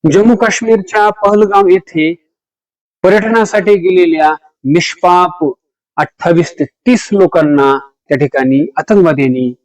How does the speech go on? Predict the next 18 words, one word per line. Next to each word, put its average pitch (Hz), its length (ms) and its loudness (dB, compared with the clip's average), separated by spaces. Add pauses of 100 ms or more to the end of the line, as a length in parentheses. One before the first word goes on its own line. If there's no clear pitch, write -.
(220)
दहशतवाद्यांनी 139 1000 -2 (340)
त्यांना 127 220 0 (200)
नाव 165 180 2
विचारून, 131 600 -6 (340)
त्यांचं 123 480 -2 (300)
आयडेंटिफिकेशन, 170 800 0
त्यांचं 143 240 -8 (100)
परिचय 170 320 0
पत्र, 147 340 -4
त्यांचं 147 380 -8
नाव 143 260 2 (1080)
विचारून 151 640 0
त्यांना 131 340 -2
गोळ्या 139 260 -2
मारण्याचं 127 400 -4
काम 110 240 -6
केलेलं 107 280 -16
आहे. - 240 -18